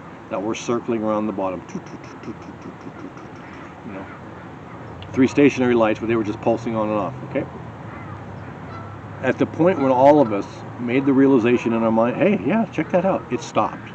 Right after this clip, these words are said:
It was like, okay, because there was fear. There's always fear in these things when you're facing an unknown. You, you, your, your, your mind will struggle to grasp what the reality is. That,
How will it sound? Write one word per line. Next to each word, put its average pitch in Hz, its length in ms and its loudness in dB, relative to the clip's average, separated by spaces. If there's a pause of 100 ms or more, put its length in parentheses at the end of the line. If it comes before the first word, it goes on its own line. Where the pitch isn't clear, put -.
(140)
It 107 80 -8
was 110 200 -4
like, 107 180 -2 (220)
okay, 120 400 2 (640)
because 113 420 2
there 110 200 4
was 123 180 6
fear. 131 340 4 (380)
There's 123 160 0
always 127 340 8
fear 107 340 0
in 98 80 -2
these 98 160 -4
things 98 300 -8
when 107 120 -6
you're 101 140 -4
facing 110 420 -6
an 104 100 -4
unknown. 92 440 -4 (1040)
You, 98 80 -6
you, 101 320 -4
your, 101 220 -4
your, 95 320 -6 (140)
your 98 80 -6
mind 110 360 0
will 101 80 0
struggle 113 480 -2 (120)
to 101 420 2 (680)
grasp 107 440 0
what 117 180 -2
the 117 80 0
reality 110 560 2
is. 85 180 -10 (500)
That, 107 180 -6